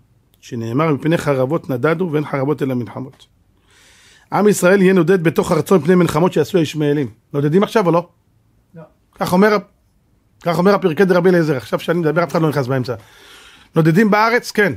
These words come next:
Speaker 1: אלה מהצפון, העיפו אותם מהבית, הם קוראים לעצמם פליטים. מהדרום,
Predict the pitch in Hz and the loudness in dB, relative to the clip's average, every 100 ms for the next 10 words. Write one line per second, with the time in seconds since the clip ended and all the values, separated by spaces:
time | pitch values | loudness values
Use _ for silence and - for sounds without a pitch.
0 | - 190 226 202 190 175 190 196 226 214 | -2 2 2 2 2 0 0 2 0 -2
1 | 165 _ _ _ _ _ 190 208 202 202 | -12 _ _ _ _ _ 0 2 2 2
2 | 190 175 220 185 170 196 196 214 185 190 | 2 2 0 -2 2 2 2 0 0 0
3 | 185 190 110 165 185 180 190 240 | 0 -2 -2 0 2 2 2 0